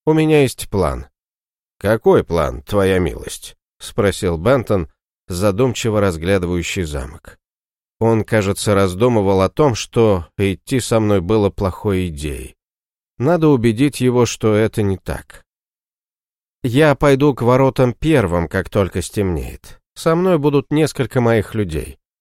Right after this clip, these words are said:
Мы переоденем их в прислужников Фергуса и монахов. Ты со своими гвардейцами подберёшься поближе под стены и станешь ждать.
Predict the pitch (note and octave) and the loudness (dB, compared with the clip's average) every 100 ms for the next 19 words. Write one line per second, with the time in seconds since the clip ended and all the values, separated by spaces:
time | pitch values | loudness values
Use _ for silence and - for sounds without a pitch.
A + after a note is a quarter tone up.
0 | _ _ _ - G#2+ A2+ F#2 G#2 G#2 G2 | _ _ _ -2 2 4 4 2 4 4
1 | B2 A#2 A2 G#2 - - - A2+ G#2 B2 | 2 2 2 2 0 -8 -4 -2 -2 0
2 | C3 G#2+ G#2 - F2+ - - B2+ C3 G2+ | 0 2 -2 0 -4 -4 -4 2 2 2
3 | G2 - G#2 G2 G2 C#2+ C#2 - - - | -2 0 0 2 0 -2 -8 -18 -20 -20
4 | _ _ _ _ _ - D#3 D#3 - G2 | _ _ _ _ _ 0 2 2 0 -4
5 | G2+ G2 G2+ F#2 F#2+ F#2+ G2 B2+ A2 - | 0 0 2 0 0 0 0 0 -2 -2
6 | G2+ F#2+ E2+ G#2 E2 G2+ A#2 G#2 - G2+ | 0 0 0 -4 -2 0 0 0 -4 -2
7 | G#2 F#2 G#2+ F#2+ F#2+ - F#2+ - - B2+ | -2 0 -2 0 -2 -2 -4 -6 -2 0
8 | A#2+ G#2+ - A2+ G#2+ G2+ - G2+ F2+ F2 | 2 0 -2 -2 0 -2 -4 -6 -6 -2
9 | F2+ - - | -2 -4 -16